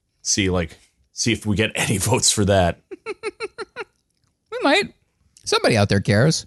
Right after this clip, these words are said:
Speaker 1: Well,
Speaker 2: We've kinda
Speaker 1: but
Speaker 2: talked this one blue in the face, right? We got, we've, we've got to the questions
Speaker 1: Let me,
Speaker 2: part.
Speaker 1: let me say, like, I was inspired to make this the next thing 'cause I, 'cause we had a fucking coronation. We had a coronation.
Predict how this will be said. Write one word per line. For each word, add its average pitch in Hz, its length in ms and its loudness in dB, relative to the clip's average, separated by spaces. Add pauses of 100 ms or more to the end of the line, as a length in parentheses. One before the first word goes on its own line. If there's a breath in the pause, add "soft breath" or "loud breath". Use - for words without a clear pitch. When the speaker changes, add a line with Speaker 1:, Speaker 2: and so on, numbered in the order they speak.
(160)
Speaker 1:
Well, 113 300 -2 (800)
Speaker 2:
We've 160 140 -10
kinda 165 160 2
Speaker 1:
but 143 80 4
Speaker 2:
talked 113 160 2
this 110 140 4
one 113 140 4
blue 107 140 4
in 101 60 4
the 92 80 2
face, 95 320 0
right? 92 240 2 (260)
We 92 100 -10
got, 92 200 -2
we've, 95 140 0
we've 101 380 0
got 101 200 0
to 98 80 -4
the 95 60 -4
questions 104 420 2
Speaker 1:
Let 160 60 2
me, 165 40 4
Speaker 2:
part. 113 100 4
Speaker 1:
let 170 40 4
me 165 60 4
say, 165 240 4
like, 156 320 2
I 165 100 2
was 165 140 4
inspired 139 520 2
to 113 360 2
make 110 280 0
this 113 220 0
the 107 100 0
next 101 360 -2 (340)
thing 98 120 0
'cause 104 160 0
I, 101 240 2
'cause 113 280 0
we 113 180 4
had 117 160 2
a 107 80 4
fucking 107 300 -2
coronation. 131 680 0 (580)
We 110 100 -2
had 123 160 2
a 113 40 2
coronation. 113 800 2